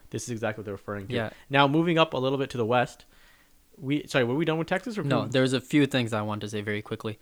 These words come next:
Speaker 1: Yeah.
Speaker 2: As we just mentioned in the previous state, North Carolina, and with Texas as well, these are other states where close Senate races are also an issue. Now, in Texas, I don't think the senator
Speaker 1: No, 'cause
Speaker 2: will
Speaker 1: John,
Speaker 2: lose.
Speaker 1: John Cornyn is fairly
Speaker 2: He is
Speaker 1: popular.
Speaker 2: fairly popular, but
Speaker 1: Yeah.
Speaker 2: again, he is getting a little bit of a run for his
Speaker 1: Or,
Speaker 2: money
Speaker 1: or
Speaker 2: this
Speaker 1: if he's
Speaker 2: time.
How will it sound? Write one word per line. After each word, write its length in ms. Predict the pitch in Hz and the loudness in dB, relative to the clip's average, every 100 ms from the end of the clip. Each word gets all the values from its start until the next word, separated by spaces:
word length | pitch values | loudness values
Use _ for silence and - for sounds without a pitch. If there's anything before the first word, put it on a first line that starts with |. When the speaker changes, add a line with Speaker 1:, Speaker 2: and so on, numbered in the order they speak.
| - | -8
Speaker 1:
Yeah. 140 | 127 - | -8 0
Speaker 2:
As 200 | 120 123 | 2 4
we 120 | 135 | 2
just 200 | 127 127 | 2 0
mentioned 360 | 123 120 - 117 | 0 0 0 -2
in 80 | 110 | -2
the 80 | |
previous 360 | 107 - 120 120 | -2 -2 0 -2
state, 180 | - 107 | -2 -2
North 180 | 113 - | -2 -4
Carolina, 360 | 113 110 107 - | -6 -4 -6 -4
and 220 | 113 117 | -2 -2
with 160 | 113 | -4
Texas 360 | - 117 - 117 | -2 -2 -2 -4
as 120 | 113 110 | -4 2
well, 260 | 117 170 - - - _ - | 2 0 -8 -20 -20 _ -4
these 260 | 123 131 | 0 4
are 100 | 127 - | 2 0
other 240 | 123 117 | 0 0
states 380 | - 107 104 - | -2 -6 -6 -6
where 140 | 107 | -8
close 360 | - - 117 113 | -8 -2 0 0
Senate 280 | - 107 101 | -4 -4 -2
races 580 | 107 101 101 101 - - _ _ - | -4 -4 -8 -10 -12 -20 _ _ -4
are 140 | 113 | 0
also 360 | 104 107 - 107 | 0 -2 -4 -4
an 140 | 98 | -4
issue. 300 | 101 - 104 - - | -6 -6 -10 -10 -10
Now, 200 | 127 131 | 0 4
in 120 | 135 123 | 4 4
Texas, 420 | 143 143 165 147 | 2 2 0 -2
I 120 | 117 | -2
don't 260 | 113 127 - | 0 -2 -2
think 320 | 131 120 120 - | -2 -2 -4 -6
the 100 | 117 | -6
senator 380 | - 110 113 113 | -4 -2 0 0
Speaker 1:
No, 100 | 110 | 0
'cause 20 | |
Speaker 2:
will 160 | 113 113 | 0 2
Speaker 1:
John, 140 | 131 | 0
Speaker 2:
lose. 120 | 139 | 0
Speaker 1:
John 260 | 131 135 143 | -2 -4 -2
Cornyn 260 | - 139 127 | -2 -2 -2
is 140 | 110 | -6
fairly 240 | - 123 | -2 -2
Speaker 2:
He 20 | 120 | -2
is 60 | 113 143 131 | 2 4 4
Speaker 1:
popular. 80 | 104 | 4
Speaker 2:
fairly 280 | 131 123 | 4 4
popular, 400 | 120 117 120 151 135 | 2 2 4 4 4
but 160 | 135 | 4
Speaker 1:
Yeah. 60 | 127 | 6
Speaker 2:
again, 140 | 127 | 2
he 120 | 120 131 | 2 0
is 140 | 120 | 2
getting 240 | 131 123 | 2 2
a 20 | 113 | 0
little 140 | 113 | -2
bit 120 | 110 | 0
of 80 | 110 | -2
a 80 | 107 | 0
run 180 | 107 110 | -2 -2
for 100 | 113 | -4
his 100 | 156 | 0
Speaker 1:
Or, 60 | |
Speaker 2:
money 120 | 156 113 | 0 2
Speaker 1:
or 80 | 165 | 2
Speaker 2:
this 80 | |
Speaker 1:
if 60 | 160 | 2
he's 60 | |
Speaker 2:
time. 40 | 180 | 2